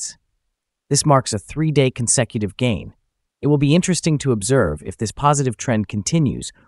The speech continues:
or takes a brief pause in the coming days. On the last trading day, the stock price fluctuated by five point one percent,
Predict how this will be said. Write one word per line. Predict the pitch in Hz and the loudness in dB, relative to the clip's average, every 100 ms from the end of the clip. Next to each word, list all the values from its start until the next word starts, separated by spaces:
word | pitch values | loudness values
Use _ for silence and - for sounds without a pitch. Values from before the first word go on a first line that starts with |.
| _ _ - | _ _ -6
or | 120 | 0
takes | 143 131 110 | 0 2 -2
a | |
brief | 92 131 156 - | 0 0 0 -2
pause | - 139 101 - | 0 4 4 2
in | 90 | -4
the | 87 | -4
coming | - 95 85 | -4 -4 -2
days. | 76 55 - - - _ _ _ _ _ _ _ _ _ _ | -4 -8 -12 -14 -16 _ _ _ _ _ _ _ _ _ _
On | 131 | 2
the | 127 | 6
last | 156 190 - | 8 6 4
trading | - 120 92 82 | 0 0 0 -2
day, | - 65 - | -4 -8 -4
the | 123 | 0
stock | - 156 - | 4 4 4
price | 143 123 | 2 2
fluctuated | - 143 - 98 80 82 | 0 0 0 -2 -2 -2
by | 85 | -4
five | 87 117 110 - | -2 2 2 0
point | 120 101 | -4 -4
one | 117 117 110 | -2 0 -2
percent, | - 104 98 71 | -4 -8 -6 -8